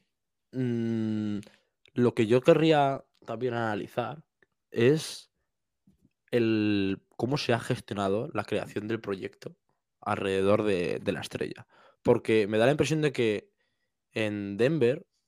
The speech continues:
se ha ido engranando el, el equipo año a año y este año de repente se han encontrado con la mejor plantilla que han tenido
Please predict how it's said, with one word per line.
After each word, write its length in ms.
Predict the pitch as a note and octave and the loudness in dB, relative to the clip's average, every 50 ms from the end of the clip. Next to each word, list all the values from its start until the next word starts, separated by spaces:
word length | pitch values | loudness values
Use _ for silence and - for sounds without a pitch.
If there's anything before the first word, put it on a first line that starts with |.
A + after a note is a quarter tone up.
| _ - | _ -14
se 320 | - - - - - A#2 | -12 -12 -10 -4 -2 0
ha 340 | A2 A#2 B2 B2 B2 A#2+ A#2 | 0 2 2 0 0 0 0
ido 340 | A#2+ A#2+ A#2 B2 A#2+ A#2 A#2 | -2 0 0 2 2 2 2
engranando 720 | A2 A2 G#2 G#2+ G2+ G2+ G#2 A2 A#2 A2+ G#2 G#2 - - _ _ _ _ _ _ - | 0 -2 0 -2 0 0 0 0 0 0 -2 -4 -6 -8 _ _ _ _ _ _ -10
el, 720 | A2 G#2+ G#2 G2+ G2 G2 G2 F#2+ F#2+ F#2+ F#2+ F#2+ F#2 - _ _ _ - | -6 -4 -2 -2 0 -2 -2 -4 -6 -6 -6 -8 -10 -14 _ _ _ -10
el 520 | G2 G2+ G2 F#2+ F#2+ F#2 F#2 F2+ F#2 G2+ A2 | -6 -6 -4 -4 -4 -4 -6 -8 -10 -8 -8
equipo 500 | G2+ - - B2+ B2 - - G2 - _ _ _ _ | -8 -8 -8 -8 -8 -6 -6 -6 -8 _ _ _ _
año 300 | - A2 A2+ A#2+ A#2+ A#2 | -4 -2 2 2 4 2
a 80 | A2 A2+ | 2 2
año 320 | A#2+ A2+ G#2 A2+ E3 F3+ _ _ _ _ _ _ _ _ _ _ _ _ _ _ _ _ | 0 -2 -4 -6 -8 -10 _ _ _ _ _ _ _ _ _ _ _ _ _ _ _ _
y 240 | - B2 A#2+ A2+ A2 | -4 0 2 4 4
este 200 | G#2+ - - A#2 | 2 2 2 2
año 180 | A2+ A#2+ B2 B2 | 2 4 4 4
de 80 | A#2 | 4
repente 320 | G#2 G#2 - A2 G#2+ A#2 G#2+ | 4 2 0 -2 -2 -2 -4
se 60 | A2 | -4
han 60 | G#2+ | -2
encontrado 300 | G#2+ G#2+ G#2 G#2 G#2+ G#2 | -2 -2 0 0 0 0
con 100 | B2+ A2+ | 0 0
la 80 | G2+ F#2+ | 0 -2
mejor 220 | - - A2 G2+ | 0 0 0 0
plantilla 340 | G2 G2+ F#2+ - - G2+ F#2+ | 0 -2 -4 -2 -2 -2 -2
que 80 | - | -4
han 80 | F#2+ F#2+ | -6 -6
tenido 400 | - F#2+ G2 F#2+ F#2 F2+ F2+ | -6 -4 -4 -2 -2 -4 -4